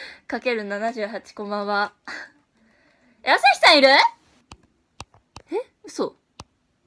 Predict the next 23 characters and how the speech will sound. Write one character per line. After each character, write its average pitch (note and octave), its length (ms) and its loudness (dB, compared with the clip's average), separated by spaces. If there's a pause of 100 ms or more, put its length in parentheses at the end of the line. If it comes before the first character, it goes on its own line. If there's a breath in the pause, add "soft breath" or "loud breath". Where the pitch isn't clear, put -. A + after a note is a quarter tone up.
(1080)
え、 - 80 -6
朝 F#4+ 200 -2
日 F#4+ 40 -6
さ C4+ 160 -4
ん A3+ 100 -2
い A3 40 -4
ん F#3+ 60 -8
の？ F3+ 220 -10 (1400)
あ、 F4+ 80 8
ほ - 220 12
ん - 20 4
と - 60 -8
だ！ F#5 120 4 (680 loud breath)
ほ - 80 -16
ん - 20 -16
と - 80 4
だ！ D#5+ 80 12 (1120 loud breath)
朝 C#5 300 8
日 D5+ 160 8
さ G#4 160 6
ん F#4+ 80 4
い F#4 40 -2
る！ F4+ 60 -2